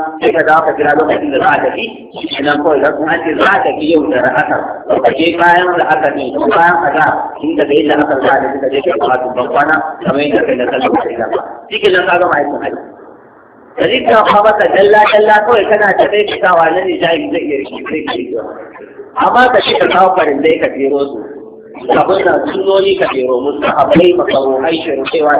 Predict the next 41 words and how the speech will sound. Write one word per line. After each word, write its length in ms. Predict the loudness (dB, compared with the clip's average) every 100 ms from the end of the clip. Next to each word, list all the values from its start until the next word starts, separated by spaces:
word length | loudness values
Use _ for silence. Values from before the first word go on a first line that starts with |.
| -2
ina 220 | -2 0
zai 140 | 2 0
iya 120 | 0
rike 180 | -2 -4
maka. 220 | -4 -8 -16 -20 -20
Ko 180 | -10 -4
za 40 | 2
ka 180 | 2 4
yi 120 | 2
ilimi 300 | 2 2 2
ne 100 | 2
ka 140 | 2 2 2
bayan 240 | 2 2 4
ka 120 | 4
gama 220 | 4 4
kake 240 | 4 0 0
kawo 240 | 2 2 2
ka 80 |
da 120 | -2 -4
zai 100 | -4
iya. 200 | -4 -8 -12 -20 -20 -20 -20 -20 -20 -20 -20 -20 -12
Ka 180 | -2 0
ga 140 | 2
koyarwa 320 | 4 4 4 4
tana 240 | 2 0
buƙatar 320 | 0 -2 -2
hikima. 360 | -6 -8 -12 -14 -16 -20 -20 -20 -20 -20 -20 -14
Ake 300 | -6 -2 0
bayani 460 | 2 4 4 4 0
cikin, 360 | -2 -4 0 2 0 -6 -10
an 160 | -4 0
wannan 360 | 2 4 2
ana 200 | 2 2 2
neme 320 | 2 0 0
ka 240 | 2 2
sai 140 | 2 2
ka 80 | 2
ga 180 | 2 2 0 -2
ya 180 | 0
sanya 320 | 2 0 -2
yi. 80 | -6